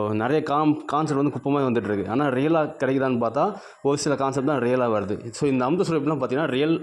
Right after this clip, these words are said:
அட்வர்டைஸ்மெண்ட் பிளாட்ஃபார்ம். ஓகேவா? So, இந்த மாதிரி, இவங்கள மாதிரி யாருமே டிசைன் பண்ணி கொண்டு வரப்படல. அதாவது, ஒரு ஆப்பை டிசைன் பண்ணி கொண்டு வந்திருக்காங்க. ஒரு மொபைல்ல, அ, லாகின் பண்றாங்க அப்படின்னா, அந்த மொபைலை மட்டும் தான் பார்க்க முடியும்.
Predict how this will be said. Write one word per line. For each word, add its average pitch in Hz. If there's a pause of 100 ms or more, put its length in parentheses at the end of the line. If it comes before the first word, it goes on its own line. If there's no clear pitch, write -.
அட்வர்டைஸ்மெண்ட் 123 (160)
பிளாட்ஃபார்ம். 110
ஓகேவா? 123 (340)
So, 180
இந்த 202
மாதிரி, 185
இவங்கள 180
மாதிரி 185 (200)
யாருமே 170
டிசைன் 151
பண்ணி 147
கொண்டு 131
வரப்படல. 110 (400)
அதாவது, 147
ஒரு 131
ஆப்பை 143
டிசைன் 143
பண்ணி 135
கொண்டு 123
வந்திருக்காங்க. 123
ஒரு 120
மொபைல்ல, 139
அ, -
லாகின் 139
பண்றாங்க 135
அப்படின்னா, 127
அந்த 143
மொபைலை 139
மட்டும் 143
தான் 147
பார்க்க 127
முடியும். 104